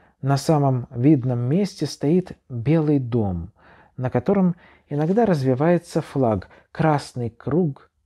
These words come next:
на белом фоне. Это японское консульство. Как-то утром, когда дул норд-ост, а в квартире моей было так холодно, что я кутался в одеяло,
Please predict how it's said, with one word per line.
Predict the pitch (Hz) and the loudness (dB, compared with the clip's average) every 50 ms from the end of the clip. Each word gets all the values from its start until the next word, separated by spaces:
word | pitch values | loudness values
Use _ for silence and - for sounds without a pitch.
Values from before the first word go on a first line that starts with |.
| _ _ - | _ _ -12
на | 113 113 113 | -8 -6 -4
белом | 107 107 113 117 113 107 107 104 | -4 0 0 2 2 2 0 -2
фоне. | 101 - - 104 95 92 87 87 95 - _ _ _ _ _ _ _ _ _ _ - | -4 -6 -8 -6 -6 -6 -6 -8 -12 -16 _ _ _ _ _ _ _ _ _ _ -6
Это | 180 175 175 - 185 175 170 - _ _ _ _ _ _ _ _ _ _ | -6 -4 -2 -2 -2 -2 -2 -4 _ _ _ _ _ _ _ _ _ _
японское | - 185 196 190 190 - 131 131 123 - - - 135 127 120 | -4 -2 -2 -2 -4 -4 -4 -4 -4 -6 -6 -6 -6 -6 -6
консульство. | - - - 110 92 76 - - - 113 - - - - - - _ _ _ _ _ _ _ _ _ _ _ _ _ _ _ _ _ _ _ _ | -8 -8 -8 -8 -6 -8 -8 -10 -12 -14 -16 -18 -20 -20 -20 -20 _ _ _ _ _ _ _ _ _ _ _ _ _ _ _ _ _ _ _ _
Как-то | - - 139 123 - - 123 110 | -4 -2 -2 -2 0 -2 -4 -2
утром, | - 170 196 190 - - 104 101 98 - - - - _ _ | 0 0 0 0 -2 -4 -4 -6 -6 -10 -14 -20 -20 _ _
когда | - 135 127 127 127 135 127 | -2 0 2 2 4 2 2
дул | 117 127 127 123 117 104 - - | 2 2 2 2 2 0 -2 -4
норд-ост, | 127 127 131 127 117 113 104 101 113 107 - 143 151 175 - - - - - _ - - _ _ _ _ _ _ _ _ _ | -4 -2 0 0 0 0 0 0 -2 -2 -2 -2 -4 -4 -4 -8 -14 -20 -20 _ -20 -20 _ _ _ _ _ _ _ _ _
а | - 147 | -2 -2
в | - | 0
квартире | - - 160 156 151 147 - 214 196 196 | 0 2 2 2 2 2 2 2 4 4
моей | 180 185 180 175 185 180 | 4 2 4 4 4 4
было | 160 147 170 170 165 156 | 4 4 4 4 4 2
так | 160 170 156 147 - | 0 -2 -4 -4 -6
холодно, | - - - 190 196 175 147 131 131 135 127 | -10 -6 -2 0 0 0 0 0 -2 -4 -4
что | - - - 131 | -6 -6 -4 -2
я | 127 127 120 | -2 -2 -2
кутался | - - 139 135 - 117 110 - - 113 | -4 -4 -4 -4 -2 -4 -4 -4 -4 -4
в | 104 | -4
одеяло, | 107 98 101 110 110 123 170 196 202 185 175 | -2 -2 -2 -2 0 0 0 0 0 -2 -2